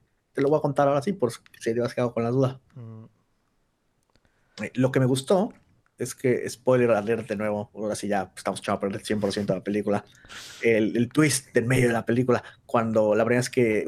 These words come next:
Speaker 1: cuando se mete a la casa este chavo, el, el, el que parece una persona normal, pero en realidad es un chavo malo,
Speaker 2: Ujú.
Speaker 1: eh, el actor es medio conocido, es el malo de Piratas del Caribe dos y tres, Lord Cutler Beckett.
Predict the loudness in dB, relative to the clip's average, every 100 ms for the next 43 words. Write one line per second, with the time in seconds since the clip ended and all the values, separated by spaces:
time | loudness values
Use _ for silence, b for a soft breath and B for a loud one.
0 | -4 -4 0 0 2 2 0 -2 -4 -4
1 | -2 0 0 -2 -4 -4 -6 -8 -8 -10
2 | -10 -8 -6 -2 -2 -2 -2 -2 -2 -4
3 | -2 0 0 -2 -2 0 0 -2 -4 0
4 | 0 2 2 0 -4 -4 -2 -2 -6 b
5 | b _ _ _ _ _ _ _ _ -12
6 | -12 -2 0 0 0 2 2 -2 _ _
7 | -10 -10 -2 0 2 0 -4 -2 -4 -6
8 | -6 -2 0 2 4 2 0 -2 -6 -12
9 | _ _ _ _ 0 2 4 2 2 0
10 | -2 -4 -2 -2 -2 -4 -4 -4 -2 -4
11 | -2 -6 -6 -4 -2 -2 -2 -6